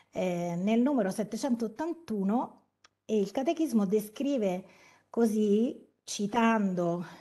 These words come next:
eh, uno delle, una delle costituzioni conciliari, la Lumen Gentium, dice così: La Chiesa, popolo di Dio, in ogni tempo e in ogni nazione è accetto a Dio chiunque lo teme e opera la sua giustizia. Tuttavia,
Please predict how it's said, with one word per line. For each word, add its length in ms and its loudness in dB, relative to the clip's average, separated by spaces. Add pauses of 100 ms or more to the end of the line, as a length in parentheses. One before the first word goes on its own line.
(260)
eh, 480 -2
uno 480 -4
delle, 480 2
una 220 2
delle 200 2
costituzioni 680 -2
conciliari, 760 -2
la 100 -4
Lumen 320 0
Gentium, 720 -4 (800)
dice 340 -2
così: 360 -2
La 120 2
Chiesa, 600 2
popolo 420 0
di 200 -4
Dio, 520 -6 (960)
in 180 4
ogni 260 6
tempo 340 2
e 60 4
in 80 4
ogni 220 4
nazione 680 0
è 40 2
accetto 540 -2
a 60 2
Dio 300 2
chiunque 380 -2
lo 160 2
teme 500 0
e 80 0
opera 300 0
la 100 -2
sua 200 -4
giustizia. 640 -8
Tuttavia, 800 -4